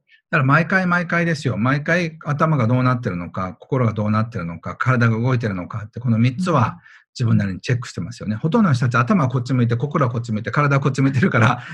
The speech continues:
Speaker 1: 全然バラバラになっちゃってるんですよ。
Speaker 2: あー。
Speaker 1: なので、この三つはやはり自分の中で整合性を取らないとダメだし、これがね、
Speaker 2: うん。
Speaker 1: 一致してる人は本当に数パーセントしかいないんです、この世界で。
Speaker 2: うーん。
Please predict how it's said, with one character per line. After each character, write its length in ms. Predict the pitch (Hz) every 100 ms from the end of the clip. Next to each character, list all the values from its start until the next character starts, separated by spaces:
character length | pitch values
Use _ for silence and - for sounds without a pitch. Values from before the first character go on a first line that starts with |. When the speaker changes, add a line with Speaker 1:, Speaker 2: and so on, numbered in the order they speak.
| -
Speaker 1:
全 200 | 156 143
然 140 | 147 123
バ 100 | 113
ラ 100 | 104
バ 80 |
ラ 60 | 107
に 40 | 117
な 100 | 123
っ 20 |
ち 100 | 120
ゃ 40 |
っ 40 | -
て 80 |
る 100 | 87
ん 40 | -
で 100 | -
す 100 | -
よ。 120 | - _
Speaker 2:
あ 720 | 170 165 170 165 165 160 160
ー。 20 |
Speaker 1:
な 80 | 160
の 40 | 127
で、 20 |
こ 140 | 190
の 80 | 202
三 220 | 196 202
つ 120 | - 240
は 120 | 175
や 80 | 131
は 160 | 123
り 320 | 127 110 87 120
自 140 | 117
分 120 | 120 123
の 80 |
中 180 | 127 123
で 80 | 117
整 260 | - 131 123
合 200 | 120 117
性 160 | 120
を 80 | 110
取 120 | -
ら 100 | 113
な 80 | 107
い 40 |
と 100 | 85
ダ 80 | 82
メ 100 | 95
だ 80 | 82
し、 340 | - 123 98 - - - _
こ 100 | -
れ 100 | 240
が 120 | 240 214
ね、 240 | 131 - 131
Speaker 2:
う 40 |
ん。 20 |
Speaker 1:
一 140 | 120 -
致 60 |
し 40 | -
て 60 |
る 100 | 160
人 160 | - 104
は 280 | 98 85 -
本 140 | 156
当 120 | 147 143
に 100 | 123
数 180 | 131
パ 120 | 117 127
ー 40 |
セ 120 | 202
ン 40 | 185
ト 100 | 117
し 80 |
か 120 | - 104
い 40 |
な 140 | 123
い 60 | 135
ん 20 |
で 80 | 98
す、 100 | -
こ 120 | 101
の 80 | 110
世 140 | -
界 200 | 117 92
で。 140 | 80 - _ _ _ _ _ _ -
Speaker 2:
う 60 |
ー 20 |
ん。 1080 | 160 151 151 156 156 156 160 156 156 151 -